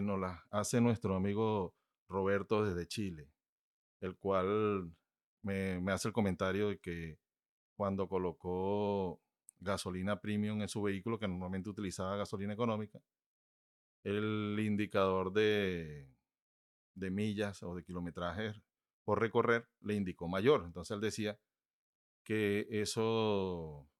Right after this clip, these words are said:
a qué se debe y si es verdad o no es verdad. Entonces, bueno, les, les comento que tú colocas gasolina premium o económica en el tanque de combustible,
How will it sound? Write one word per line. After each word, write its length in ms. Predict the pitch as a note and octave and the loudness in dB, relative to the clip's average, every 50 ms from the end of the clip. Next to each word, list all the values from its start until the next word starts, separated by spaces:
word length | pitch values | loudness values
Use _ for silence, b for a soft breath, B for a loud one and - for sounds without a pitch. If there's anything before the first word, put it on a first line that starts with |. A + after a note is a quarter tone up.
| _ | _
a 120 | _ F#2+ F#2+ | _ -10 -6
qué 120 | - F2+ | -6 -6
se 140 | - - F#2 | -4 0 4
debe 400 | G2 A#2+ C#3+ D#3 C#3+ B2 A2 G#2 | 6 8 10 10 8 8 6 4
y 100 | G2 F#2 | 2 -2
si 160 | - - F#2+ | -4 -4 -4
es 80 | F2 E2 | -2 0
verdad 300 | G#2+ G#2 F#2+ G2+ G2+ G2+ | 0 0 2 2 2 2
o 80 | G2+ | 2
no 100 | G2+ G2 | 0 -2
es 80 | G2 G2 | -2 -2
verdad. 400 | G2 F2+ F#2 A2+ C3 C#3+ C#3 _ _ _ _ _ _ _ _ _ _ _ _ | -4 -2 -2 -2 -2 -2 -6 _ _ _ _ _ _ _ _ _ _ _ _
Entonces, 240 | - A2+ G#2 C3 | -8 -4 0 2
bueno, 260 | B2+ G2+ E2+ D#2 D#2+ _ | 2 2 2 0 -8 _
les, 440 | - F#2 G2 F#2+ F#2+ F#2+ F#2 E2 - _ _ _ _ | -6 -2 -2 0 0 0 -2 -4 -6 _ _ _ _
les 160 | G#2 G2+ G2+ | -4 -4 -4
comento 540 | - - G#2 F#2+ F#2+ F#2 F2 E2 A#2 A2 _ | -2 -2 -2 0 0 -2 -2 -4 -6 -8 _
que 320 | - - G#2 G2 F2 - _ _ _ _ _ _ _ _ _ _ _ _ _ _ _ _ _ _ _ _ _ _ _ _ _ | -4 -2 -2 -2 -2 -6 _ _ _ _ _ _ _ _ _ _ _ _ _ _ _ _ _ _ _ _ _ _ _ _ _
tú 160 | - G#2+ F#2+ | -6 -6 2
colocas 380 | - A#2+ A#2+ B2 A#2+ C#3 C3+ | 4 6 6 6 6 4 0
gasolina 640 | C3 C#3 C3 - - G#2+ G#2+ G#2+ G2 F2+ E2 D2+ D#2+ _ _ _ | 2 0 0 0 0 0 0 0 0 0 -2 -6 -10 _ _ _
premium 520 | - A#2 A2+ A#2 A2+ G#2 F#2+ F2 E2 E2 D2 | -4 0 2 2 2 2 2 0 -2 -4 -8
o 100 | F2+ F#2+ | -10 -10
económica 640 | F#2+ - F#2+ F2+ G2 A2+ A2 G#2 F2+ D#2 _ - _ _ _ _ _ _ _ _ - | -8 -6 -4 -2 0 2 2 0 0 -4 _ -16 _ _ _ _ _ _ _ _ -6
en 160 | G2+ F#2+ F#2+ | -4 -4 -4
el 120 | F#2 F2 | -4 -4
tanque 340 | _ - A2 A#2+ A#2+ - C#3+ | _ 0 0 0 0 0 -2
de 60 | C3 | -2
combustible, 600 | B2 A#2 G#2 G2+ F#2+ F#2 - D3 D3 D3 C#3+ - | 0 -2 -2 -2 -4 -4 -6 -8 -8 -8 -10 -14